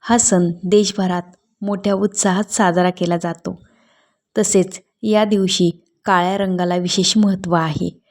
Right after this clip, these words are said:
यंदाची मकर संक्रांत गुरुवार चौदा जानेवारी रोजी आहे. या दिवशी सूर्य सकाळी आठ वाजून एक्केचाळीस मिनिटांनी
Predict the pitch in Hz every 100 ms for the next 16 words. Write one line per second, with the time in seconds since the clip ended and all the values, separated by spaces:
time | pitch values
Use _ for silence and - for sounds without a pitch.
0 | _ _ _ - 202 190 190 190 226 208
1 | 196 185 202 185 185 170 170 170 170 _
2 | _ _ _ _ 277 220 220 202 196 185
3 | 180 - _ _ - - 208 202 214 214
4 | 202 190 185 185 196 190 - 180 170 165
5 | 175 175 _ _ _ _ 214 220 226 214
6 | 190 190 180 - _ - - 202 196 208
7 | - 208 175 170 170 - - 202 - 185
8 | 175 180 180 - 185 - 185 185 196 -
9 | 196 175 175 170 165 165